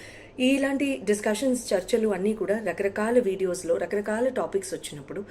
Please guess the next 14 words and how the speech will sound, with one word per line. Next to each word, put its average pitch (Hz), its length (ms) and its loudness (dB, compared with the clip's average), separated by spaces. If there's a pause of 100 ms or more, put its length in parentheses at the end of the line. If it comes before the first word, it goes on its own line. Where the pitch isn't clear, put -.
(580)
సమయానుకూలంగా, 233 840 2 (460)
టాపిక్కి 262 500 2
అనుకూలంగా 190 560 0
ఉండేటట్టు 175 420 -4 (280)
చేయడానికి 160 480 -2 (160)
నేను 160 300 -10 (520)
నా 190 120 0
సాయశక్తులా 214 580 0
నేను 147 180 -6
ప్రయత్నిస్తాను. 131 580 -8 (1900)
And, 214 200 2 (120)
uh, 190 100 -4 (720)
the 196 120 0
reason 214 220 0